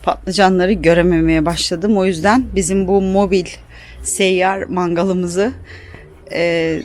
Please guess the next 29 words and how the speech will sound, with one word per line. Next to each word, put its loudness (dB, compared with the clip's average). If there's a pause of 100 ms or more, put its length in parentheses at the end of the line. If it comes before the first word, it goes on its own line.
ışığın -2
altına 0
çektim. -2 (480)
Ve -4
burada -2 (240)
temizlenecek, -6
temizlenenler -4
var, -10
temizlenecek -6
olanlar -6
var. -6 (760)
Böyle 0
işte, -6
az -2
kaldı. -4
Telefonun -6
fenerini 0
açtım. -4 (680)
Fenersiz 0
böyle. 6 (360)
<laughs> 0 (960)
Sizler -2
için. -4 (100)
Şimdi 2
biberleri 4
attım. 0
Artık 0
son -2
posta -4